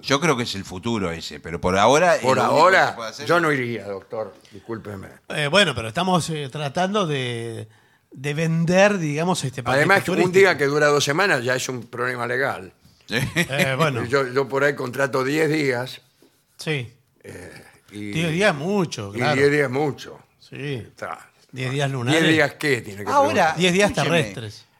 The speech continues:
Speaker 1: yo cuando vi la, la filmación de, del Apolo once,
Speaker 3: Sí.
Speaker 1: vi que andaban como con un jeep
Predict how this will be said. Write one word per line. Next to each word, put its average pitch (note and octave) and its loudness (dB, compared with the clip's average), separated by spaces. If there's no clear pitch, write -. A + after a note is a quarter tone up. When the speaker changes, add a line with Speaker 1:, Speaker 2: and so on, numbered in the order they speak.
Speaker 1:
yo E4+ -2
cuando G#2 -6
vi A2 -8
la, F#2+ -6
la F2+ -6
filmación F#2 -6
de, E2+ -6
del D#2 -10
Apolo G2 -4
once, C3 -4
Speaker 3:
Sí. B2+ -10
Speaker 1:
vi C4+ -8
que A#2+ -8
andaban A#2+ 0
como F#2 -2
con G2 -4
un A2+ 0
jeep B3+ -2